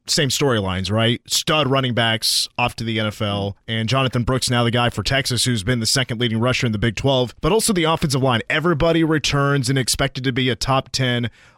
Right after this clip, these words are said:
offensive line. It took K-State,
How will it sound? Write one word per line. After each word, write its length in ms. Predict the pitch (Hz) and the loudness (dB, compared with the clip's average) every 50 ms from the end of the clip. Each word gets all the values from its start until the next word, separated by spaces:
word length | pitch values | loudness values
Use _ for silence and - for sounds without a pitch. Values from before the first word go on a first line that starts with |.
| - - | -8 -4
offensive 540 | 127 131 123 - 143 135 123 - 135 107 107 | -2 -2 -2 0 -2 -2 0 0 -2 -2 0
line. 520 | 117 117 113 113 113 113 113 113 110 - _ _ _ _ | 0 0 2 2 2 2 0 0 -2 -4 _ _ _ _
It 140 | - 156 131 | -6 -4 0
took 220 | - 214 233 - - | 0 0 0 2 0
K-State, 640 | 170 180 175 156 - - 170 165 160 156 147 _ | 0 0 2 0 0 0 0 0 0 0 -2 _